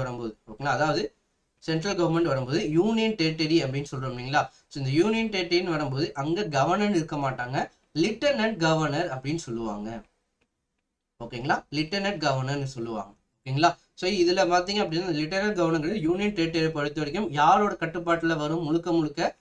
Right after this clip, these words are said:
பிரசிடென்ட்டோட கட்டுப்பாட்டுல தான் வரும். ஓகேங்களா? பிரசிடென்ட்டோட கட்டுப்பாட்டுல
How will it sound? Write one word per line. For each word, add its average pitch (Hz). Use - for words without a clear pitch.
பிரசிடென்ட்டோட 180
கட்டுப்பாட்டுல 139
தான் 165
வரும். 117
ஓகேங்களா? 131
பிரசிடென்ட்டோட 156
கட்டுப்பாட்டுல 139